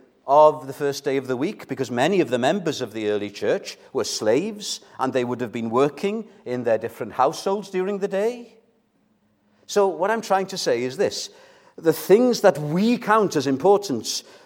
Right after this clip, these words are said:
uh, in terms of worship, and we often argue about and spend a great deal of time and energy over, there is very little in the New Testament on those things.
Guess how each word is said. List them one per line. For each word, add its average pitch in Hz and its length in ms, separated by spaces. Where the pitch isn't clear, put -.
uh, 139 80
in 143 200
terms 143 280
of 131 100
worship, 120 400
and 147 140
we 147 140
often 160 520
argue 156 580
about 101 500
and 139 120
spend 139 340
a 120 60
great 175 380
deal 220 180
of 127 100
time 196 360
and 117 120
energy 117 520
over, 90 340
there 135 100
is 156 140
very 131 380
little 269 320
in 185 100
the 165 80
New 139 120
Testament 104 500
on 95 160
those 92 260
things. 73 400